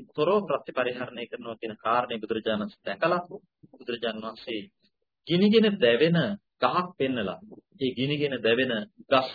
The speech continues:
උපමාවට අරගෙන සඳහන් කරනවා. "මහණෙනි, නුඹලා ප්‍රත්‍යවේක්ෂා නොකර මේ පිණ්ඩපාතේ වළඳනවා, සිවුර පෙරවනවා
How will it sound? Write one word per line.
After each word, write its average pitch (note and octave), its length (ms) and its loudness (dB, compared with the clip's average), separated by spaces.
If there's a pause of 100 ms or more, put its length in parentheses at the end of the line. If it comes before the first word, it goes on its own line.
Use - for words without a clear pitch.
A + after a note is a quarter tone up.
(340)
උපමාවට C3+ 560 0
අරගෙන G#2 260 -4
සඳහන් A2 360 -16
කරනවා. - 340 -18 (460)
"මහණෙනි, A2+ 360 -4
නුඹලා G#2+ 460 0 (300)
ප්‍රත්‍යවේක්ෂා D#3+ 920 2
නොකර C#3+ 360 0
මේ D3 280 0 (160)
පිණ්ඩපාතේ C#3+ 600 0
වළඳනවා, A2 520 -2 (560)
සිවුර C#3 300 2
පෙරවනවා A#2 600 0